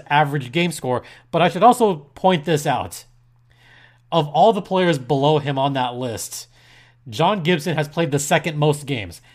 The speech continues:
The only goalie that's played more games is Jordan Binnington of the Saint Louis Blues,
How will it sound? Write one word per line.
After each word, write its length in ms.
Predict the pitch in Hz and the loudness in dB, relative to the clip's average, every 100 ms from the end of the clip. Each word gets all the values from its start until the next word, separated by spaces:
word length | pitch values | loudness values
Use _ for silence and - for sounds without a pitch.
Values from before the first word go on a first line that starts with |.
| _ - | _ -8
The 160 | 143 | -8
only 420 | 147 160 196 196 | -2 -2 0 -2
goalie 360 | 151 175 202 170 | 0 0 2 2
that's 200 | 147 143 | 0 -2
played 320 | - 165 156 | -2 0 2
more 220 | 143 175 | 4 2
games 340 | 143 131 123 - - _ | 2 -2 -4 -8 -18 _
is 180 | - 147 | -2 -2
Jordan 420 | 110 156 170 170 | 4 2 4 0
Binnington 580 | 127 156 135 117 131 120 - - - | 0 0 -2 -4 -8 -8 -12 -12 -4
of 160 | 151 | -2
the 80 | 139 | -2
Saint 220 | 143 160 | -4 -2
Louis 180 | 160 143 | -2 -2
Blues, 340 | 131 131 117 | -2 -2 -4